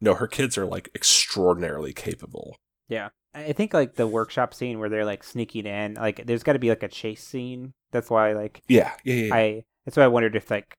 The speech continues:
Speaker 2: Krampus had some minions
Speaker 1: Oh, yeah,
Speaker 2: or
Speaker 1: he does, I think.
Speaker 2: Like, maybe he bring, maybe he brings toys to life and they attack him, and that's kind of
Speaker 1: Uh-huh.
Speaker 2: a fun, like, maybe there's a Buzz Lightyear that's, like, charging at their
Speaker 1: <laughs> How
Speaker 2: face.
Speaker 1: dare
Speaker 2: Like,
Speaker 1: you.
Speaker 2: there's, like, just a
Speaker 1: How
Speaker 2: bunch of them.
Speaker 1: how dare you.
Speaker 2: Like, um,
Speaker 1: <laughs>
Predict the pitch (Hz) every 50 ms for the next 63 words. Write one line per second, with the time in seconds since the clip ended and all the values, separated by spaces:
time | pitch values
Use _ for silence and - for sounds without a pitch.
0 | _ - - - 117 107 - - - 113 104 - - 104 98 98 98 98 101 101
1 | 101 104 - - 127 92 110 131 143 110 95 92 - - 107 107 - 120 113 107
2 | - - 117 110 104 - 123 127 147 165 196 175 196 160 123 110 110 117 123 123
3 | - 123 120 131 151 151 156 127 117 - 110 113 117 117 - - - 120 113 110
4 | - - - 101 95 101 110 113 107 - - 101 101 98 98 98 - - - 107
5 | 104 - - 110 104 104 101 110 110 110 104 - 104 - 113 107 - 107 101 -
6 | - 104 101 101 101 101 110 107 101 101 - - _ - 123 120 127 127 127 117
7 | 123 101 117 113 113 98 101 104 107 104 104 104 107 104 104 101 101 98 - -
8 | 110 104 104 - - - 110 104 104 101 107 107 104 107 104 104 - - 110 107
9 | - - 107 104 - 127 113 113 - 120 110 104 101 92 90 90 90 - 120 113
10 | - 127 117 - 135 120 - 131 101 85 113 113 104 - 113 104 98 - 113 107
11 | 104 110 110 165 143 127 113 117 - - - - 120 107 95 90 87 90 87 -
12 | 117 113 107 - - - _ _ - - - - - - _ _ 123 117 107 104
13 | 101 104 104 110 113 -